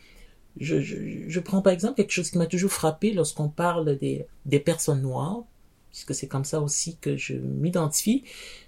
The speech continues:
On ne parle pas, lorsqu'on parle des personnes noires, des personnes, euh,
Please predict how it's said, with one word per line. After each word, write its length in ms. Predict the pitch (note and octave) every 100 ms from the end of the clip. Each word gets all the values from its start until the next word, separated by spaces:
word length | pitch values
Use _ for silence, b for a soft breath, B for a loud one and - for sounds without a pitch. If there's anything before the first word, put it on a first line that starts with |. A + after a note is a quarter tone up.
| B - _ -
On 100 | E3
ne 40 |
parle 240 | E3 F3+ F3+
pas, 240 | - C#4+
lorsqu'on 380 | A3+ D#3+ - D#3
parle 180 | D3+ D#3
des 80 | D3+
personnes 320 | D3 - C#3+
noires, 240 | C#3+ E3+
des 100 | F#3
personnes, 460 | - D3 - D3 C#3
euh, 280 | C3 C3+